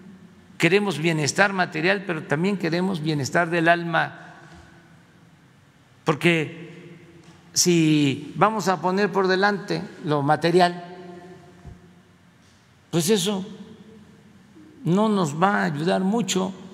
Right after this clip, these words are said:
Claro, se está avanzando en lo material y vamos a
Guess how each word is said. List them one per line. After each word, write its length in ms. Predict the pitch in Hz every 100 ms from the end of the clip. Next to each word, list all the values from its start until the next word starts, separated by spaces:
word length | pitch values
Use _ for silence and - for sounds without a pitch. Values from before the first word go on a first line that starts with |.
| - - - - - - - _ - - - _ -
Claro, 440 | 165 214 226 196 185 - - - - - - - - -
se 120 | -
está 160 | 117 160
avanzando 600 | 175 180 180 185 190 175
en 80 | 147
lo 60 |
material 540 | 143 147 160 160 156 - - - - - - - - - - -
y 160 | 113
vamos 680 | 104 147 185 196 - - - - - -
a 680 | 113 110 113 101 98 95